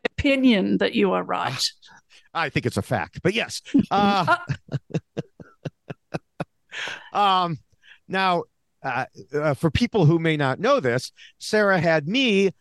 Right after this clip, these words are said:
Speaker 2: on her podcast to discuss Traders New Zealand, and, um, which is not where she lives. You, you may have noticed a, a slight accent depending on where you're from, uh, but it's close. So it seemed only right to have you on here for Traders Canada,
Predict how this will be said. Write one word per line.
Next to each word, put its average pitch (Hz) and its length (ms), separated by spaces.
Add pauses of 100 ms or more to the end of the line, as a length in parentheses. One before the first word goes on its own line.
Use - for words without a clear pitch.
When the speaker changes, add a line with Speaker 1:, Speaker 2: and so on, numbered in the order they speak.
(160)
Speaker 2:
on 143 220
her 233 260
podcast 113 720
to 190 140
discuss 151 360
Traders 131 480
New 117 100
Zealand, 127 600 (440)
and, 156 640
um, 131 600
which 165 240
is 139 360
not 165 300 (200)
where 135 400 (160)
she - 180
lives. 123 400
You, 127 240
you 123 140
may 110 240
have 104 200
noticed 107 520
a, 98 220
a 113 40
slight 202 500
accent 147 580
depending 127 420
on 117 160
where 117 160
you're 107 100
from, 107 360 (420)
uh, 165 560
but 277 180
it's 277 140
close. 208 540 (180)
So 233 320
it 202 100
seemed 269 300
only 233 240
right 214 360
to 160 120
have 165 240
you 254 180
on 170 140
here 139 260
for 139 140
Traders 143 340
Canada, 170 540